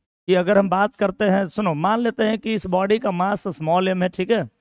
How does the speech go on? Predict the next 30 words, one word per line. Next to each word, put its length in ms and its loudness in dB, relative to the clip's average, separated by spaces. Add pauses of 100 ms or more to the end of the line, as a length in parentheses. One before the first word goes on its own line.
(420)
और 140 -4
ये 140 2
अर्थ 420 -2
है 60 0
भाई, 300 2 (460)
तो 60 0
अर्थ 340 0
का 140 0
रेडियस 460 0
आर 280 2
मान 180 -4
लेते 260 -2
हैं 120 -2
कैपिटल 560 -2
और 220 -2
इसका 220 -4
मास 380 -2
एम 160 0
मानते 320 -6
हैं, 200 -14 (640)
ठीक 100 -6
है। 160 -6 (640)
तो 60 0
अगर 200 4
हम 140 2
आर 280 0
का 140 0
बात 220 2
करेंगे 280 -2
बाबू, 540 -2